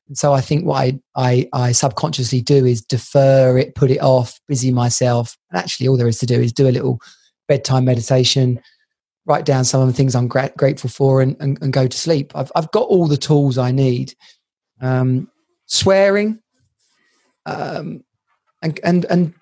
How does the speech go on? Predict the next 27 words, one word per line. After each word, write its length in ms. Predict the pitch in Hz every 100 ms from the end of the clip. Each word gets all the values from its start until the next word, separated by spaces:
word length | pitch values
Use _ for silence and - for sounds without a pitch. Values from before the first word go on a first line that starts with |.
| _ _ _ _ _ _ -
and 140 | 170
I'm 100 | 165
not 120 | 175
a 40 | 185
big 200 | 180 175
swearer, 440 | - - 139 127 135
but 200 | 151 165
when, 200 | 156 160
but 140 | 180
when 160 | 160 151
stress 440 | - 185 170 - _
kicks 320 | - - - 175
in, 160 | 151
I 140 | 135 143
end 140 | 143
up 100 | 135
swearing 400 | - 143 131 120
probably 280 | - 156 151
at 40 |
my 140 | 123 127
kids, 320 | - 151 -
which 140 | 151
is 80 | 120
the 100 | 123
worst 440 | 131 135 123 - -
thing 260 | 127 127
that, 160 | 117